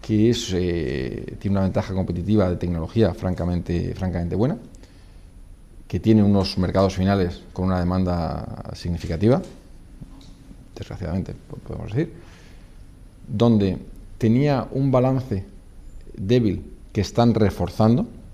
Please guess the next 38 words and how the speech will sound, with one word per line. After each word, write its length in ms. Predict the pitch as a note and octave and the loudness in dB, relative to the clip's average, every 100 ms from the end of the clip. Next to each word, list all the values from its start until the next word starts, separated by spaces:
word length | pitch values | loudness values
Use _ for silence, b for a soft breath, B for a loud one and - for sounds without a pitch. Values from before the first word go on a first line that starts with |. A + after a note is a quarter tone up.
| - | -16
están 200 | - F#2 | -4 -4
haciendo 260 | - G2 F#2+ | 0 0 2
una 120 | F2+ | 0
ampliación 340 | F#2 - F#2+ | -2 -2 -2
de 100 | F2+ | 0
capital 380 | F2+ F2+ F2 F#2 - - - - | -2 -2 0 0 -2 -16 -20 -6
ahora 160 | F#2 F2 | -4 -2
mismo, 240 | G2+ A3 - - B B B B B B B - | -2 -4 -8 -16 B B B B B B B -2
y 140 | G#2+ | 0
donde 540 | A2 G#2+ G#2 G2+ - - | 2 4 4 2 0 -4
habían 340 | F#2 A2+ C#3 | -2 2 2
tenido 260 | D3 C3+ B2+ | 2 0 2
algún 200 | A#2+ B2+ | 0 0
problema 420 | A#2 A#2 A#2+ A2 | 2 2 4 2
de 140 | F#2+ G2 | 2 2
gobernanza 640 | F#2+ F#2 G2 A#2+ B2 F2+ - - | 2 2 2 2 0 -4 -8 -4
y 120 | A2 | 0
de 100 | G2 | 0
gestión 520 | F#2+ F#2+ - B2 A2+ G2 F#2+ | 0 -4 0 2 2 0 -2
de 80 | F#2 | -2
la 120 | F2+ | 0
compañía 540 | F#2 F#2 F2+ G2+ A2+ D3 - - - - - - | -2 -4 -2 -2 -2 -6 -14 -20 -20 -20 -16 -4
que 100 | G2+ | -2
ha 60 | |
sido, 420 | - A2 A2 G#2 - | 0 0 0 0 -2
eh, 180 | F#2 F2 | -6 -4
claramente, 1300 | - G#2 G#2 G2+ G#2 G2+ - G2+ F#2 E2 - D2 A1+ | 0 2 4 4 2 2 0 0 0 -2 -6 -6 -6
eh, 60 | A1 | -8
solucionado. 680 | - F2 E2 F2 G2 A2+ F#3+ - - - - - | -6 -4 -4 -2 -2 -2 -4 -12 -20 -20 -20 -10
Tienen 340 | - G2 F#2+ | -2 0 0
un 100 | F#2 | 0
nuevo 280 | F2+ F2 F2 | 0 0 0
presidente, 640 | E2+ F2 F#2 G#2 G#2 G#2+ F#2+ | -2 -6 -2 0 0 -2 -2
tienen 360 | F#2 F2 F2+ | -2 -2 -2
un 140 | F2 F2+ | -2 -2
nuevo 240 | F2 E2+ | -2 -2
consejero 380 | F2 F#2+ G2 F#2+ | -6 -4 0 2
delegado 460 | F2 F2+ G2+ G2+ | 2 2 2 0